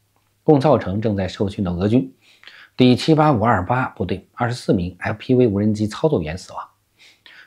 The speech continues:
另有四人受伤。如此机密的地点被乌方发现。日前已介绍啊，是俄军负责该训练项目的军官使用了非保密渠道的社交媒体，他发送了训练场坐标，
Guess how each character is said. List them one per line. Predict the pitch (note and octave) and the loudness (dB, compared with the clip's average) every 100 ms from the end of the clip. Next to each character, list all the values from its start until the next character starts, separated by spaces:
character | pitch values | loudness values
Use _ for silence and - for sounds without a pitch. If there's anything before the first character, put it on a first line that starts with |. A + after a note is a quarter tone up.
| - | 2
另 | E3+ | 4
有 | B2+ | 4
四 | G#2 A#2+ | 2 0
人 | A2+ | 2
受 | A2+ F#2+ | 0 0
伤。 | B2 C3 - | 0 -4 -4
如 | A2+ D3 | 0 2
此 | G3 - | 2 -2
机 | F2 - | -8 0
密 | E3 C#3+ | 2 2
的 | |
地 | F#2+ C#3 | 2 -2
点 | - - _ _ _ - | -4 -14 _ _ _ -4
被 | G#2 | -2
乌 | G#2+ | 0
方 | A2 G#2 G2 | 0 0 0
发 | E2+ | -2
现。 | E2 F#2 _ _ _ _ _ _ _ _ _ - - - - | -4 -12 _ _ _ _ _ _ _ _ _ -20 -20 -20 2
日 | D3+ C3 | 4 4
前 | - G#2 G#2+ | 2 2 2
已 | F2 | 0
介 | F#2+ | -2
绍 | E2+ | -4
啊， | E2 C#2 | -6 -8
是 | - F#2+ | -8 -6
俄 | F#2 G#2 | -2 -2
军 | G2+ G#2 | 0 -2
负 | G#2 | -4
责 | F2 E2+ E2+ - | -6 -6 -8 -8
该 | - G#2+ | -2 -2
训 | G#2 | -2
练 | F#2+ | -4
项 | F2+ A2+ | -2 -4
目 | F2 | -4
的 | E2 | -6
军 | E2+ G2+ | -6 -4
官 | G#2 A#2+ A#2+ _ _ _ _ - - | 0 -2 -4 _ _ _ _ -20 -18
使 | - - | -8 2
用 | F3+ E3 | 4 4
了 | G#2 F2+ - | 2 -2 -8
非 | _ - D3+ | _ 2 4
保 | C#3+ - D#3 | 4 0 0
密 | B2 A2 | 0 0
渠 | - G2 | -2 -4
道 | G#2+ | -4
的 | F#2 D2+ - | -4 -10 -12
社 | - G2 | -6 -2
交 | F#2 | -2
媒 | F2 | -2
体， | D2+ - _ _ _ _ _ - - - | -6 -14 _ _ _ _ _ -20 -20 -2
他 | A#2+ | 0
发 | A2+ D3 C3+ | 2 0 2
送 | B2 | 0
了 | G2+ | 0
训 | F2+ - | -2 -2
练 | A2+ G2 | -2 -2
场 | - F#2 - | -6 -14 -12
坐 | F2 | -6
标， | F#2+ G#2+ | -4 -6